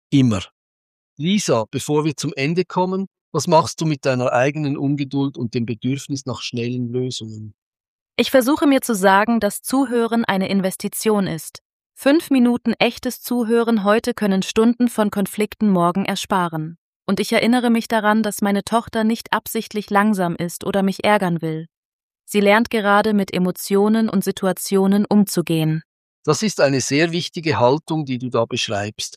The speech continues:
Speaker 1: und die genau dem B und U-Prinzip entspricht. Das Kind ist nicht gegen uns, sondern braucht unsere Begleitung. Oft hilft auch der Gedanke,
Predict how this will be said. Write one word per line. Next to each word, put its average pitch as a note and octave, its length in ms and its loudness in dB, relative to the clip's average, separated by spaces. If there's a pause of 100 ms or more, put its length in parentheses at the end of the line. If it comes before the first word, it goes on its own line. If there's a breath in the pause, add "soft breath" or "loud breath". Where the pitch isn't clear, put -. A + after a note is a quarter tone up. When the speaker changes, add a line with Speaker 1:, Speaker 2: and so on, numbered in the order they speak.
Speaker 1:
und - 180 -4
die D3 80 -4
genau C3+ 460 4
dem A#2+ 240 -2
B B2+ 280 0
und A#2+ 200 -2
U-Prinzip D#3 800 -4
entspricht. - 720 -6 (360)
Das C3+ 200 0
Kind F3+ 340 0
ist - 240 -6
nicht D#3 280 0
gegen E3 340 0
uns, E3+ 420 -2
sondern C3 380 0
braucht B2 400 2
unsere B2+ 280 -2
Begleitung. G#2+ 760 -4
Oft - 320 0
hilft D#3+ 360 -2
auch C#3 220 2
der B2+ 160 -4
Gedanke, B2 680 -2